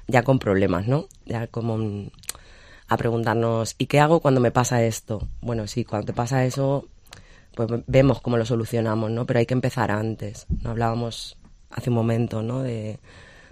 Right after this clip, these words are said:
de cuándo hay que empezar, pues igual es que hay que empezar desde preescolar, como, como ha hecho el proyecto Entre Parques.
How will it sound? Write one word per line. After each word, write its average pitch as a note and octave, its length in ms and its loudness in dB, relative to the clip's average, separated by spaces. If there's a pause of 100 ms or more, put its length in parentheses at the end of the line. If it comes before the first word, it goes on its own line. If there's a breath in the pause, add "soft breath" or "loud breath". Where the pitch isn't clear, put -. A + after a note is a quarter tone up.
de - 200 -4 (300)
cuándo C#3 320 6
hay B2 100 4
que - 60 -4
empezar, A#2+ 400 -2
pues - 460 -12
igual A2+ 260 -6
es A#2 80 -10
que B2 100 -8
hay A2+ 60 -4
que B2 60 -4
empezar A#2+ 360 -2
desde A2 380 -4
preescolar, A#2 580 -4
como, G#2 520 -14
como A2+ 180 -4
ha A2+ 40 0
hecho A#2+ 160 -2
el - 60 -4
proyecto A2 300 -6
Entre G#2+ 200 -4
Parques. - 600 -4